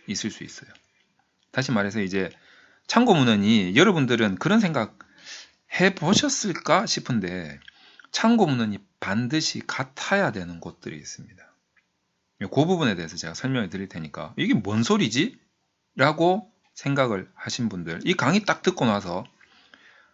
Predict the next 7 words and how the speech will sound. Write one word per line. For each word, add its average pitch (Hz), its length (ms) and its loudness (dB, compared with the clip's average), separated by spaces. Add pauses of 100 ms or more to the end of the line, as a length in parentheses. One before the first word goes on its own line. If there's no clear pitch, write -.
(140)
"야, 98 280 2
논문은 117 540 0
이런 151 300 2
점에서 104 480 -2
다른 98 340 -6
글하고 101 580 -6
다르구나" 85 640 -8